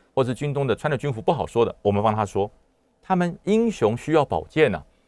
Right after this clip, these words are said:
再棒的英雄没有宝剑，他怎么发挥他的战力？所以我说从个人装备，从它的科技的方式，从C four I S R、战场透明化，我觉得这些要给这些，呃，受过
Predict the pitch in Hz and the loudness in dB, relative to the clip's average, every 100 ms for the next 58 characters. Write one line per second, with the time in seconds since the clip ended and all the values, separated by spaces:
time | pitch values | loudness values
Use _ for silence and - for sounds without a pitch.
0 | _ _ _ _ _ - 196 143 175 135 | _ _ _ _ _ 4 4 4 0 0
1 | 113 139 127 98 113 156 - 85 123 127 | -2 -2 0 0 2 2 0 -2 -2 -4
2 | 156 90 73 110 131 123 117 110 92 104 | -6 -8 -8 -2 0 0 0 -2 -2 -2
3 | 85 85 - _ _ _ 151 113 131 104 | -4 -8 -12 _ _ _ 0 2 0 -4
4 | 104 135 104 123 123 147 117 85 _ _ | 0 0 2 0 0 2 2 0 _ _
5 | _ - 110 127 107 - 170 165 113 123 | _ -4 -2 0 0 0 -4 0 0 0
6 | 120 - 113 80 101 104 123 120 110 104 | -2 -2 -6 -4 -6 -6 -4 0 0 0
7 | - 104 95 - _ _ - 123 92 165 | 0 2 2 0 _ _ 0 0 0 0
8 | 123 107 147 123 - _ - 156 208 233 | 0 0 2 2 0 _ -2 0 2 0
9 | 190 185 185 127 90 98 87 156 123 120 | 0 0 0 0 -4 -4 -4 -4 -4 0
10 | 117 - 82 90 - 135 101 117 95 | -2 -2 -8 -8 0 0 2 2 2